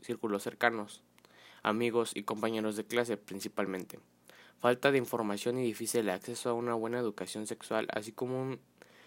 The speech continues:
como desatención o rechazo de los padres al hablar de estos temas de una forma abierta y natural.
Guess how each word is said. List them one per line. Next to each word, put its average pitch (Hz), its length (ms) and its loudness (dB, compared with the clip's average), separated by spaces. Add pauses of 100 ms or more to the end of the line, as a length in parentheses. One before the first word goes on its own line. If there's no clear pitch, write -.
(300)
como 113 560 0
desatención 107 800 -2
o 131 80 0
rechazo 113 500 -4
de 120 80 4
los 98 180 0
padres 117 360 2
al 98 100 2
hablar 101 520 2
de 107 60 -4
estos 104 240 -4
temas 113 360 0
de 113 80 -6
una 101 140 -6
forma 101 280 -4
abierta 101 380 0
y 120 60 -2
natural. - 440 -8